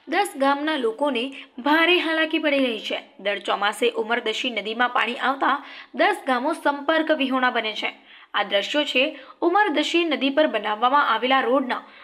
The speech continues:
આ રોડ દર ચોમાસે લોકો માટે આફત બને છે, કારણ કે દર ચોમાસે ઉમરદશી નદીમાં પાણી આવતા જ આ રોડ ધોવાઈ જાય છે અને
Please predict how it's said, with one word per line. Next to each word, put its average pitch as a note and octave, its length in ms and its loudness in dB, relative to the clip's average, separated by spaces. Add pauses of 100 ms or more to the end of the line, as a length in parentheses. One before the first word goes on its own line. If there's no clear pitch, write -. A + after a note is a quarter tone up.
(140)
આ G3+ 120 2
રોડ A#3 220 2
દર A3 220 -2
ચોમાસે A3+ 440 -2 (440)
લોકો E4+ 300 4
માટે D4 300 2 (200)
આફત D#4 300 0
બને C#4 260 0
છે, - 100 -4 (460)
કારણ F#4+ 320 4
કે G4+ 160 0
દર D#4 220 2
ચોમાસે A#3 360 -2 (140)
ઉમરદશી B3 500 -4
નદીમાં A3+ 440 -4
પાણી A#3 280 -6
આવતા A#3+ 420 -2
જ - 20 -14 (240)
આ G3 100 2
રોડ A3+ 200 0
ધોવાઈ C4 300 4
જાય C4+ 180 2
છે C#4+ 100 -4 (360)
અને G#3 160 -6